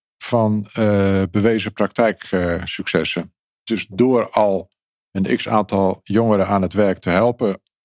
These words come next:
is dat goed voor de jongeren. Maar als die aanpak kan blijken succesvol te zijn en bijvoorbeeld ook succesvol zou kunnen zijn voor ouderen, eh,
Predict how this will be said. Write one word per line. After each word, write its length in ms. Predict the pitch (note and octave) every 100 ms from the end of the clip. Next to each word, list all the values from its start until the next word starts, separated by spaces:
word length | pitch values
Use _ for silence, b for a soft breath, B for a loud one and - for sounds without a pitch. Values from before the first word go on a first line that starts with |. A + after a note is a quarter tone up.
| _ -
is 180 | G#2
dat 140 | - F#2+
goed 220 | - G#2+
voor 140 | -
de 80 | F2+
jongeren. 480 | F2+ G#2 B2 D3 C#3+ _
Maar 120 | - G#2
als 140 | A2+
die 160 | G#2+ - _
aanpak 680 | B2+ E3 D#3+ G#2+ F2 - - _ -
kan 180 | A2
blijken 360 | G2 A2+ G#2+ -
succesvol 540 | G#2+ - B2 A#2+ A2+
te 100 | G2
zijn 240 | F#2 G2 F2+
en 80 | G2
bijvoorbeeld 420 | F#2 A#2+ A2 F#2+
ook 340 | A2+ G2 - _
succesvol 680 | - - - A#2+ G#2 - G2+
zou 280 | E2+ A2+ A#2+
kunnen 280 | A#2 G2+ F#2+
zijn 460 | G#2 F#2 E2+ F2+ _ _ b b b b
voor 280 | - A2 -
ouderen, 580 | C3 C#3+ G#2 G2 G#2+ _ _ _
eh, 220 | -